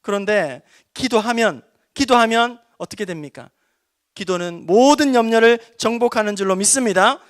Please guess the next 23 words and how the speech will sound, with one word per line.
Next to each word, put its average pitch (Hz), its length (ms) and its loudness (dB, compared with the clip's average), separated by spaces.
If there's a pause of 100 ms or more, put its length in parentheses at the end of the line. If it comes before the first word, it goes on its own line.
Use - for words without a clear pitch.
(240)
기도하면 277 600 6
염려가 240 460 2
떠나가는 311 500 4
것입니다. 156 520 -8 (180)
기도하면 294 540 6
염려가 269 380 4
사라지는 285 540 4
것입니다. 170 500 -4 (200)
기도하면 285 580 6
염려를 294 480 2
뛰어넘는 311 540 2
은혜를 247 320 0
경험하게 226 500 -2
되는 190 220 -6
것입니다. 165 600 -4 (340)
그래서 208 640 0 (1000)
아무것도 220 480 -6
염려하지 156 520 -10
말고 - 380 -20 (420)
다만 202 520 0 (540)
모든 320 680 2
일에 254 380 2 (180)
기도와 175 680 -6